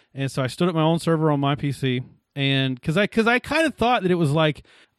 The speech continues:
uh, like a P V P kinda game. So, like, if I joined somebody's server, they would just all just come gank me, right? Um, but I was wrong about that. It's not. It's very, it's very P V E focused, even when you play with other people. Um, but, uh,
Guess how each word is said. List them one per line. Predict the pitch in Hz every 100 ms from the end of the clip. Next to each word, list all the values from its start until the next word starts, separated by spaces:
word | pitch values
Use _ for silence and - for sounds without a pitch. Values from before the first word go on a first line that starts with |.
| _
uh, | 160 147
like | 139 139
a |
P | 123 160
V | 135
P | 139 160
kinda | 147 123
game. | 113 107 98
So, | 131
like, | 123
if | 120
I | 127
joined | 131 151 151
somebody's | 147 135 127 -
server, | 156 147 127
they | 123
would | 127
just | 117
all | 127
just | 120 -
come | 127
gank | 110 120 113
me, | 107 110
right? | 117 123 - - - _
Um, | 135 135 131 -
but | 151
I | 185
was | 156
wrong | 156 190 147
about | 120 107
that. | 104 98
It's | -
not. | 151 123
It's | 107
very, | 127 143 151 139
it's | 127 -
very | 156 156
P | - 156
V | 139
E | 143 139
focused, | 143 127 123 -
even | 147 143
when | 135
you | 127
play | 135
with | 127
other | 123 110
people. | 123 117 113 - _ - _ _ _ 139
Um, | 135 131 117 110 - _
but, | 147 131 143 143
uh, | 139 131